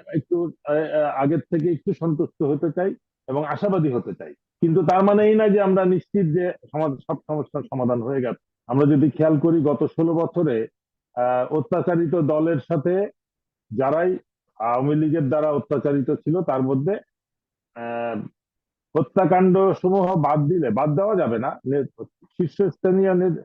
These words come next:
নেতৃবৃন্দের হত্যাকাণ্ড ধরলে জামাত ইসলাম সবার আগে, কর্মীদের হত্যাকাণ্ড ধরলে, আহ, হেফাজত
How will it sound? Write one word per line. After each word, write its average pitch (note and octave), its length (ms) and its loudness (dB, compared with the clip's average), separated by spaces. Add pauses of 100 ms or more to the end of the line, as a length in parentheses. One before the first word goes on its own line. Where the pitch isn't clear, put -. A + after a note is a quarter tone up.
(300)
নেতৃবৃন্দের F3 560 0
হত্যাকাণ্ড F3 760 0
ধরলে E3+ 460 0 (280)
জামাত D#3+ 320 0
ইসলাম D#3+ 340 -2
সবার D#3 300 -2
আগে, D#3+ 280 0 (640)
কর্মীদের D#3+ 500 2
হত্যাকাণ্ড E3 500 0
ধরলে, E3 500 0 (160)
আহ, B2 260 -2
হেফাজত D3+ 480 -2